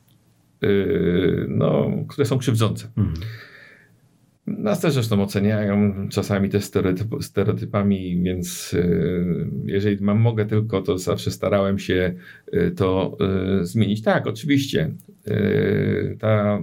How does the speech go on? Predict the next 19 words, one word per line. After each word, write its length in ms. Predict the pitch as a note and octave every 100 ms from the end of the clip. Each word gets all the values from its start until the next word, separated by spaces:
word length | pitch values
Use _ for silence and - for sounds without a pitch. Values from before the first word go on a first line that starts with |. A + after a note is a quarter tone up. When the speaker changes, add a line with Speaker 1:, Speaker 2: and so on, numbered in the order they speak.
| -
Speaker 1:
technologia 800 | A2 G#2+ G#2+ A#2+ G2+ F2+ F2 - _ - - - - -
na, 540 | - G2 F#2+ F#2 F#2+ F2+ E2 F2
y, 40 |
w 360 | F2+ - - - - -
centralnej 600 | - G2 G#2+ G#2+ G2 F#2
Azji, 400 | F#2 G2 F#2 F#2
powiedzmy, 760 | F2+ F2 F2 - - E2 D#2+ E2
no, 140 | F#2+
mm, 440 | F2+ E2+ F2 - - -
odbiega 480 | - A2 A#2+ A2+ F2+
od 160 | E2+ F2
naszej, 420 | F2+ F2 - -
tak? 220 | F2+ G#2
Speaker 2:
Mhm. 260 | F#2 D#2 F2 - - - - -
Speaker 1:
Y, 680 | - F2+ F#2 F2+ F2+ F2+ F2+ F2 F2
no 160 | F#2
i 140 | G#2+ G#2
są 220 | C#3 B2
troszeczkę, 500 | G#2 G#2+ F2+ -